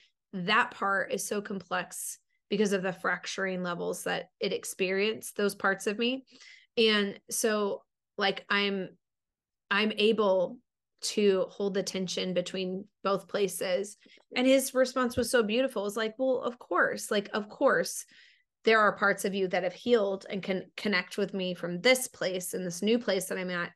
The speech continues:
And then there's these parts of you that cannot." And that is real, because as I grow and as I heal in my process, new parts become exposed, parts that were beneath other parts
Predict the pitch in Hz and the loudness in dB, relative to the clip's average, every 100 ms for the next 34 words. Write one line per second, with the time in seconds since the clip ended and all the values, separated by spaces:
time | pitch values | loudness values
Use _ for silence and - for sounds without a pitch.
0 | _ - _ _ - 220 226 233 226 202 | _ -20 _ _ -2 2 6 6 6 4
1 | 196 208 190 - 190 180 180 190 180 180 | 2 -2 -4 0 0 2 0 0 -2 -2
2 | 202 _ _ _ _ - 185 - - 180 | -6 _ _ _ _ -2 -2 -2 -2 0
3 | 175 151 90 - _ _ _ _ _ _ | 0 -2 -6 -10 _ _ _ _ _ _
4 | _ - 240 208 247 294 320 254 202 190 | _ 0 2 4 2 2 2 0 -2 -2
5 | 170 123 - - _ 233 226 226 214 - | 0 -2 -4 -8 _ -2 2 2 0 -2
6 | 233 294 277 214 214 208 202 208 202 196 | 2 4 2 0 2 2 2 2 4 2
7 | - 196 202 - 185 180 - - 262 220 | 0 -2 -2 -2 -6 -8 -8 2 4 6
8 | 175 - 190 175 175 240 240 - 185 175 | 4 0 -2 -4 0 0 0 0 -4 -4
9 | 220 208 277 285 - 233 214 - - - | 2 4 4 2 2 2 2 -2 -12 -14
10 | _ _ _ _ - 208 - 208 196 196 | _ _ _ _ -8 -6 0 0 2 -2
11 | 202 - - 214 160 196 - 214 208 - | -6 -8 -4 -2 -2 -6 -2 0 0 -2
12 | 220 214 240 285 294 - - 302 320 214 | -2 2 4 4 2 -2 -4 -2 0 -2
13 | - - - - - - | -4 -12 -12 -16 -14 -14